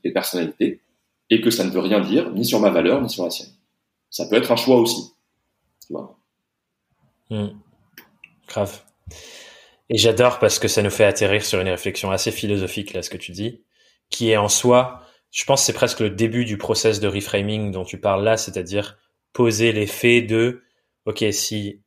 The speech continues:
Speaker 2: si on enlève toutes les charges émotionnelles et de perception qu'il y a dessus, qu'est-ce qui vient vraiment de se passer ? Et ensuite, on peut choisir, OK, bah, je vais tourner autour de ces trucs-là et choisir le filtre qui me
Speaker 1: Mhm.
Speaker 2: soutient le plus.
Speaker 1: Ouais, ouais.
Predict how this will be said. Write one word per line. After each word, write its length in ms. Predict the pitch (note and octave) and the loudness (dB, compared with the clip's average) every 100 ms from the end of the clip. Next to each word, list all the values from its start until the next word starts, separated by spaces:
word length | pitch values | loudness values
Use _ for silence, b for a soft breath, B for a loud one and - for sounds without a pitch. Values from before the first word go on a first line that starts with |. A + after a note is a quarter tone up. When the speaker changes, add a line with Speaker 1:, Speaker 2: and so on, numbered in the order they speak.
| - | -12
Speaker 2:
si 200 | - A2+ | -6 -2
on 180 | G#2+ A#2+ | 0 2
enlève 440 | A#2+ B2 A#2+ - | 4 4 2 -2
toutes 200 | - G#2 | -10 -4
les 80 | G#2+ | -2
charges 520 | - B2 A#2 G#2+ A2 | 2 4 4 2 -2
émotionnelles 580 | A2 A2 G#2+ - G#2+ G#2+ | -2 -2 -2 -2 0 0
et 80 | F#2+ | -2
de 120 | F#2 | -6
perception 680 | - A2 - G#2+ - - G#2 | -4 -2 -2 -4 -4 -6 -6
qu'il 120 | G#2 | -6
y 40 | F#2 | -8
a 20 | |
dessus, 400 | - A#2+ C3 b b b _ | -6 -6 -6 b b b _
qu'est-ce 180 | - A2+ | 0 0
qui 120 | - | -2
vient 180 | G2 G2+ | -2 -2
vraiment 280 | F#2+ G2 G2+ | 0 0 -2
de 40 | |
se 100 | F#2+ | -4
passer ? 440 | G2+ - B2 - - _ _ _ - | -6 0 0 0 -8 _ _ _ -6
Et 80 | F#2 | -4
ensuite, 300 | F2+ G#2 - | -2 -2 -2
on 60 | F#2 | -2
peut 100 | F#2 | 0
choisir, 420 | - G2+ G2 F#2 | 2 2 4 2
OK, 160 | - G2+ | 2 0
bah, 120 | F2 | 0
je 80 | E2 | -2
vais 120 | F2+ | -6
tourner 380 | - A2 A2 G#2+ | -2 0 4 4
autour 320 | G2 G#2 G2 | 2 -2 -2
de 120 | F#2 | -2
ces 140 | - | -4
trucs-là 540 | F#2 G2+ G2 G#2+ G#2 F2+ | -6 -8 2 4 4 2
et 140 | F#2+ | -4
choisir 420 | F#2+ - G2 G2 | -4 0 0 2
le 80 | G2 | 0
filtre 360 | - A2 - - | 0 -6 -12 -10
qui 140 | F#2+ | -8
me 260 | F2+ F2 F2+ | -6 -6 -8
Speaker 1:
Mhm. 100 | G2+ | -8
Speaker 2:
soutient 460 | - B2 - A2+ | -6 -2 0 2
le 100 | G2+ | 2
plus. 380 | G2 D#3 - - | 0 -6 -6 -12
Speaker 1:
Ouais, 60 | |
ouais. 80 | - | -16